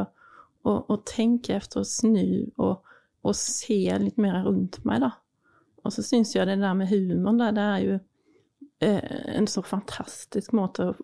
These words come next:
å få sagt slike ting på da, for det åpner sånn opp da, når det er humor, og så ler man, og så tenker man etterpå, "Oi, ja, men det er jo faktisk,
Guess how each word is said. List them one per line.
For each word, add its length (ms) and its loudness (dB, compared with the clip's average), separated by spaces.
å 160 2
få 140 -6
sagt 480 -8
slike 340 0
ting 240 0
på 160 -2
da, 100 4
for 120 0
det 100 2
åpner 480 4
sånn 240 4
opp 260 -2
da, 120 2
når 140 2
det 80 6
er 240 8
humor, 160 4
og 60 4
så 100 2
ler 280 8
man, 240 4
og 140 2
så 140 -6
tenker 300 2
man 140 2
etterpå, 360 -2
"Oi, 180 6
ja, 60 2
men 100 6
det 100 4
er 40 6
jo 60 4
faktisk, 640 -6